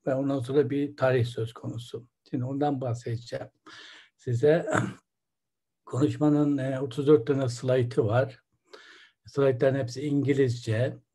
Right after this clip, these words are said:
e, ama ben Türkçe konuşacağım. E, arkadaşlar ben, e, İstanbul Teknik Üniversitesi'nde lisans, e, eğitimi gördüm ama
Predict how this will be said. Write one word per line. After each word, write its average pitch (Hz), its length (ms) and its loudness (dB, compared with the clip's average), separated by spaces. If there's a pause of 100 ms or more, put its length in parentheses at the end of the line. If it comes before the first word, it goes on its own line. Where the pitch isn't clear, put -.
(100)
e, 113 320 0 (180)
ama 127 260 0
ben 127 220 0
Türkçe - 320 -4
konuşacağım. - 600 -16 (2000)
E, 127 240 2
arkadaşlar 151 720 4
ben, 151 280 8
e, 135 500 -2 (480)
İstanbul 135 580 -2
Teknik 127 200 -2
Üniversitesi'nde 123 880 -2
lisans, 120 600 -2
e, 120 320 0
eğitimi 120 360 0
gördüm 123 360 0
ama 127 480 0